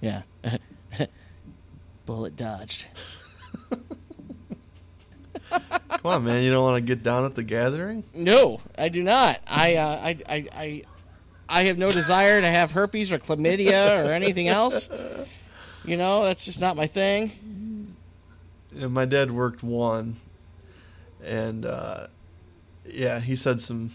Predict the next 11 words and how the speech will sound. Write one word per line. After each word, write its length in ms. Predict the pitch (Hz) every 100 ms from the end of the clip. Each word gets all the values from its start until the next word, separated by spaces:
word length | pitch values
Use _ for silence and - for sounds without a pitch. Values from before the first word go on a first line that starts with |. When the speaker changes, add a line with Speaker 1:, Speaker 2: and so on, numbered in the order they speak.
| -
Speaker 2:
some 180 | - 117
crazy 280 | 120 117
stuff 340 | 117 - 107 117
went 180 | 85 90
down. 280 | - - 123 - - - - - - - - - - - - -
Speaker 1:
Oh, 380 | 170 233 254 156 -
I 120 | 147
bet. 400 | 143 180 175 113 -
Speaker 2:
Yeah. 280 | - - -
Speaker 1:
I 100 | 151
bet. 400 | 131 165 175 123